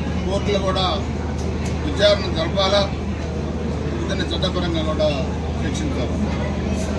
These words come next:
ఇది ఈరోజు ఆంధ్రప్రదేశ్ ప్రజలకు కూడా కోరుకుంటున్నారు. ఓడిపోయిన బేకరాల ಬಗ್ಗೆ వైసీపీ నాయకులు ఇప్పటికైనా సిగ్గు తెచ్చుకోవాలి. ప్రధాన ప్రతిపక్ష హోదా కూడా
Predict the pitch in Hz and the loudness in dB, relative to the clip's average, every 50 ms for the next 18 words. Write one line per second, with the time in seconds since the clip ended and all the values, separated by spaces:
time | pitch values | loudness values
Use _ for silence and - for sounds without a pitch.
0 | - - - - - - - - - 175 - 214 220 214 208 208 202 190 185 180 | -2 -2 -2 0 -2 -2 -2 0 0 0 2 4 4 4 4 4 4 4 2 2
1 | 180 202 202 196 190 196 196 185 - 180 170 175 170 - - - - - 156 156 | 2 0 0 0 0 0 0 0 0 0 0 0 0 0 0 0 0 0 0 0
2 | 160 - - - - - - - - - - - - - - 185 180 175 160 151 | 0 2 2 2 2 0 -2 -2 -2 -2 -2 -2 -2 0 0 0 0 0 0 0
3 | 156 - 156 147 147 147 143 143 - - - - - - - - - - - - | 0 0 0 0 0 0 0 0 0 -2 -2 -2 -2 -2 -2 -2 -2 -2 -2 -2
4 | - - - - - - - - - - - - 175 - - - - - - - | -2 -2 -2 -2 -2 -2 -2 -2 -2 -2 -2 -2 -2 -2 -2 -2 -2 -2 -2 -2
5 | - - - - 180 - 175 - - - - - - - - - - 175 170 185 | -2 -2 -2 -2 -2 -2 -2 -2 -2 -2 -2 -2 -2 -2 -2 -2 -2 0 2 4
6 | 208 220 214 220 190 214 208 202 202 202 196 185 - - - - - - - - | 4 6 6 4 4 4 2 2 2 2 0 0 0 0 0 -2 -2 -2 -2 -2
7 | - - - - - - - - 165 180 180 190 196 190 180 - 180 180 170 170 | -2 -4 -4 -4 -4 -2 -2 0 0 0 0 0 0 0 0 0 0 0 0 0
8 | - 170 170 165 165 170 165 170 175 - - - - 156 156 - - - - - | 0 0 0 0 0 0 0 0 0 0 0 0 0 0 0 0 0 -2 -2 -2
9 | - - 160 156 - - - - - 339 - - - - - 294 285 285 269 262 | -2 -2 -2 -2 -2 -2 -2 0 0 2 2 2 0 0 0 0 0 0 0 0
10 | - - - - - - - - - - - 98 95 - - - - - - - | -2 -2 -2 -2 -2 -2 -2 -2 -2 -2 -2 -2 -2 -2 -2 -2 -2 -2 -2 -2
11 | - - - - - - - - - - - - - - - - - - 208 214 | -2 -2 -2 -2 -2 -2 -2 -2 -2 0 0 0 0 0 0 0 2 4 4 4
12 | 214 220 214 208 214 214 202 - 202 208 202 - - - 202 - 202 196 196 202 | 4 4 2 2 2 0 0 2 0 0 2 2 2 4 4 4 4 4 4 4
13 | 196 196 | 4 2